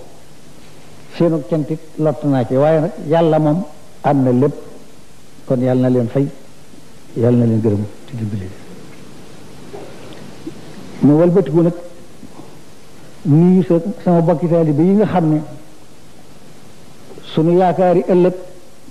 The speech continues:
weesuwut Sëriñ Tuubaa, sunu gannaaw bakkan amuñu lenn lu ñuy daariloo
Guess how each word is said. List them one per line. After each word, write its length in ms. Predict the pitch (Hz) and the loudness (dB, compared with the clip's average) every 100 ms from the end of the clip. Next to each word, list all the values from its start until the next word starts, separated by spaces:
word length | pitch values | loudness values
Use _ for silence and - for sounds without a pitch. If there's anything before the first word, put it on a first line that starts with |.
| - - - - - - - - - - 262 | -16 -16 -16 -16 -16 -16 -16 -16 -14 -8 2
weesuwut 440 | 156 190 196 175 - | 4 4 4 0 2
Sëriñ 240 | 160 160 139 | 2 4 4
Tuubaa, 280 | 151 135 104 - - - - - - - - - - - | 4 4 0 -8 -12 -14 -14 -16 -16 -16 -16 -16 -16 -4
sunu 200 | 160 165 | 0 2
gannaaw 340 | 165 180 175 175 | 4 4 4 4
bakkan 300 | 180 180 180 - - - - - - - - - - | 2 2 0 -4 -12 -16 -16 -16 -16 -16 -16 -6 2
amuñu 380 | 185 180 175 170 180 | 4 6 6 6 6
lenn 220 | 185 180 180 | 6 6 6
lu 80 | 180 | 6
ñuy 160 | 175 | 6
daariloo 540 | 160 185 165 170 175 | 6 6 6 6 6